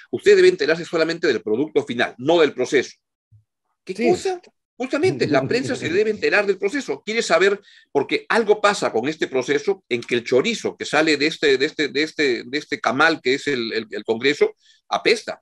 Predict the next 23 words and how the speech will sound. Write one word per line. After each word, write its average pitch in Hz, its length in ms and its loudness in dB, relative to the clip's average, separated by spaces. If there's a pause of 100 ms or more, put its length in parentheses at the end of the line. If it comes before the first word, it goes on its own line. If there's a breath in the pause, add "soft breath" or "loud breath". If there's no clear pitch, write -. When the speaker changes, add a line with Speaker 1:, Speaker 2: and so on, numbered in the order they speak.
(140)
Speaker 1:
y 113 80 -8
huele. 147 300 0
Queremos 156 280 -2
saber 151 240 0
cómo 185 180 2
están 175 240 -4
haciendo 170 300 -4
esos 160 140 -8
chorizos. - 520 -2 (420 soft breath)
Y 131 80 -12
siempre 240 240 -4
te 202 100 0
dicen, 220 320 -2
¿no? 180 160 2
Lo, 131 240 4
el - 140 -2
problema 175 380 2
es 180 120 0
que 180 240 -2 (140)
las 110 200 0
leyes, 156 520 0
etcétera, 165 600 -4
este, 107 560 -4